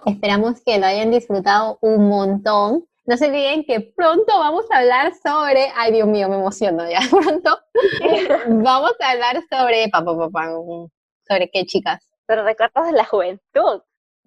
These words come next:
Speaker 1: Sí, este K-drama que les estaba recomendando como loca en,
Speaker 2: Ujú.
Speaker 1: en Instagram.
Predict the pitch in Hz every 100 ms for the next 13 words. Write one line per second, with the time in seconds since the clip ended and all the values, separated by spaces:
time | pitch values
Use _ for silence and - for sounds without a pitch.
0 | _ 381 339 330 330 320 320 320 311 285
1 | 349 311 240 220 208 220 240 196 196 202
2 | 190 202 220 220 170 175 165 170 180 208
3 | 160 175 175 170 165 160 165 165 _ _
4 | _ - 294 277 285 180 180 220 220 -
5 | 202 196 196 214